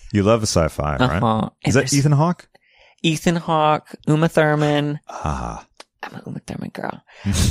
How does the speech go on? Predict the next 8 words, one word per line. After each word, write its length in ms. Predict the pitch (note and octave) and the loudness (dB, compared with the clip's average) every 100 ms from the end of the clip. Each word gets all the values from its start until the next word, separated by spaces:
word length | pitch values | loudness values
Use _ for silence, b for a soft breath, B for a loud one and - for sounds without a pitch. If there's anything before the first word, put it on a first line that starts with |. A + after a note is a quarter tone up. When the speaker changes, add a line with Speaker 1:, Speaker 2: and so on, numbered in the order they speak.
| F3+ - | 2 4
Speaker 1:
<laughs> 100 | D#3 | 4
Speaker 2:
Um, 1040 | E3 E3+ F3 F3+ F3 F3 E3+ E3+ - G#2 - | 6 6 4 4 4 4 4 2 2 -2 -2
Speaker 1:
So 240 | - B2 | 2 4
am 100 | G2+ | 4
I. 160 | F#2+ D2+ - B B | 4 2 -4 B B
Uh, 60 | |
Speaker 2:
love 400 | - F2+ - F2+ | -4 0 2 2
Speaker 1:
yeah. 240 | E2+ C#2+ | 2 0